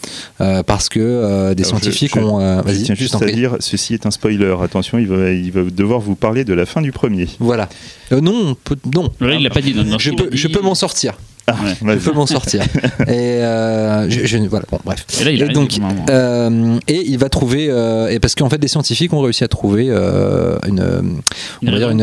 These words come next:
Speaker 1: une, une, non, un, un, un truc génétique, euh,
Speaker 2: Oui.
Speaker 1: qui permet de, d'annoncer, euh, enfin, de, de deviner éventuellement, selon les, sur les, les prélèvements faits sur les bébés avant qu'ils naissent, euh, si, euh, ils vont être, euh, de cette catégorie, euh,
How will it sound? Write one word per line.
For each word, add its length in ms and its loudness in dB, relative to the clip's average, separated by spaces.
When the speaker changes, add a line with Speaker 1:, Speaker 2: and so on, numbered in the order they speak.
Speaker 1:
une, 140 4
une, 60 2
non, 200 4
un, 540 4
un, 320 2
un 40 -2
truc 160 0
génétique, 640 -2
euh, 160 2
Speaker 2:
Oui. 60 2
Speaker 1:
qui 120 -4
permet 360 2
de, 180 2
d'annoncer, 640 2
euh, 100 0
enfin, 180 0
de, 140 2
de 140 2
deviner 400 2
éventuellement, 580 4
selon 260 0
les, 220 2
sur 160 0
les, 180 2
les 120 -2
prélèvements 420 0
faits 160 -2
sur 100 -6
les 80 -2
bébés 280 0
avant 160 2
qu'ils 160 -2
naissent, 280 0
euh, 100 2
si, 360 0
euh, 120 0
ils 120 0
vont 160 2
être, 240 -2
euh, 260 0
de 120 -4
cette 200 -6
catégorie, 560 -2
euh, 140 2